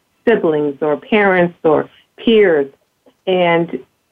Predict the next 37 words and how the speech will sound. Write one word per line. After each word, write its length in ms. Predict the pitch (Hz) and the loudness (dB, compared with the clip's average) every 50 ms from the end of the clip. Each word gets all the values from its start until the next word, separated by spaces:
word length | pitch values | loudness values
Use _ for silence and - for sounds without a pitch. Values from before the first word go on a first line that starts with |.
| _ _ _ _ _ _ _ | _ _ _ _ _ _ _
really 460 | - 180 190 220 226 226 233 240 220 | -2 0 2 4 4 4 4 4 2
afraid 840 | - 180 - - _ _ - 185 185 180 185 185 190 185 190 185 185 | 2 0 -4 -8 _ _ -6 -4 -2 0 2 2 4 4 2 2 0
that 220 | 160 160 - - - | -2 -2 -2 -4 -6
you 120 | 165 160 | -4 -2
won't 280 | 160 160 160 156 - - | 0 0 0 0 -2 -2
be 120 | 160 160 | -2 0
loved, 480 | 151 147 151 139 131 - - - _ _ _ _ - - - _ _ - | 0 2 0 0 0 -2 -4 -6 _ _ _ _ -20 -20 -20 _ _ -2
and 260 | 180 175 170 170 - | 0 0 0 0 0
so 120 | - 175 165 | 0 0 0
that 160 | 170 151 - | 0 0 2
you 140 | 170 185 185 | 2 4 4
might 240 | 180 165 160 165 | 4 2 2 0
have 280 | - - 170 160 - - | -2 -2 -2 -2 0 -2
upper 220 | - 156 - 160 | -2 -2 -2 -2
back 320 | 160 160 147 151 156 156 - | -2 0 -2 -2 -4 -6 -8
problems. 480 | - - 147 147 175 - - 262 127 - _ _ _ _ _ _ _ - - - - _ _ _ _ _ _ _ _ _ _ | -6 -6 -4 -2 -2 -2 -2 -2 -2 -4 _ _ _ _ _ _ _ -20 -20 -20 -20 _ _ _ _ _ _ _ _ _ _
Going 300 | - 226 220 226 226 226 | 0 2 4 4 2 2
down 320 | 226 226 220 220 226 233 | 2 0 0 0 0 0
to 80 | 254 254 | -2 -4
lower 320 | 202 196 214 233 285 302 | -2 -2 0 0 0 -2
back, 380 | 269 - 165 151 143 160 - - | -2 -2 -2 -2 -2 -4 -2 -2
which 160 | 190 190 190 | -2 -2 -2
is 100 | 196 175 | -4 -6
a 60 | 185 | -6
very 360 | 170 165 185 208 247 285 294 262 | -4 -2 0 0 2 0 0 -2
common, 560 | - - - 196 175 170 170 160 160 147 - | -4 -4 -4 -2 0 0 0 0 0 0 -2
um, 480 | 160 151 151 151 151 151 - - - _ _ _ | -2 -2 -2 -2 -4 -4 -6 -8 -12 _ _ _
problem. 420 | - - 170 165 170 190 196 190 | -6 -4 -2 0 2 2 2 4
I 100 | 170 165 | 2 2
treated 440 | 165 - - 190 170 170 160 165 - | 0 0 0 2 2 2 0 -2 -4
thousands 560 | - 156 180 214 240 254 240 - - 160 147 156 | -4 -2 0 2 4 2 2 2 0 -4 -4 -4
of 100 | 139 - | -4 -2
people 220 | - 139 - 147 | -4 -2 -2 -2
with 140 | 147 143 - | -2 -2 -2
low 160 | 156 156 151 | -2 -2 0
back 280 | 165 151 156 156 - - | 0 -2 -2 -4 -6 -6
problems. 360 | - 135 135 139 160 185 | -4 -2 -2 -2 -2 -2